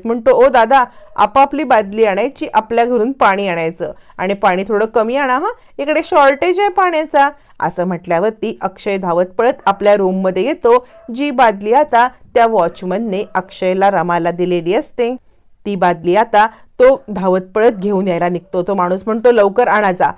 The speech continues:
तोपर्यंत इकडे दुकानदार म्हणतो, "बोला, तुम्हाला काय चार वस्तू देऊ? पटकन बोला." यावरती रमा सांगते, "मला ना डाळ द्या, मला तांदूळ द्या आणि मीठ द्या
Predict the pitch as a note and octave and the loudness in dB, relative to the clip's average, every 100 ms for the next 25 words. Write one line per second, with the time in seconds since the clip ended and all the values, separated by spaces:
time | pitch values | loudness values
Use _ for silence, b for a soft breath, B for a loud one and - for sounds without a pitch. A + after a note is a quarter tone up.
0 | b b - F4+ F4 E4+ G#4 F#4 D#4 A#3 | b b 0 0 0 -2 -2 0 0 0
1 | A#3+ A3+ A3 G3 G3+ G#3 G#3 A3 C4+ C4+ | 0 0 0 0 0 2 2 2 0 2
2 | C4 A#3+ B3 F4 B B - D#4 E4 E4+ | 2 4 4 2 B B -4 0 2 2
3 | F4 F4 G#4 G4+ F#4+ F4 F4 - D4 F4 | 2 0 2 2 2 2 -2 -2 -2 -2
4 | E4+ - - - A#3 B3 E4 C#4+ C#4+ b | 0 0 -2 -2 0 0 0 2 2 b
5 | b F3 E3 E3 G#3+ A3 G#3+ G3 F3 E3+ | b 0 0 2 -2 -2 0 0 0 0
6 | B3+ C4 - A#3 A3+ F#3+ A#3 A3 G3+ A3+ | 0 -2 0 0 0 0 4 4 2 -4
7 | b b G3 F#3 G#3 A#3 B3 F#3+ G3 F4 | b b -6 2 4 4 2 0 0 0
8 | A3+ A3 A#3+ - A#3 G#3+ G#3+ C#4 D#4 G#3 | 2 4 2 2 2 2 -2 -2 0 0
9 | B3+ F4+ b b B3+ D#4 D4 C#4 B3 F#3+ | -2 -6 b b -2 0 2 2 0 -2
10 | E3+ | -4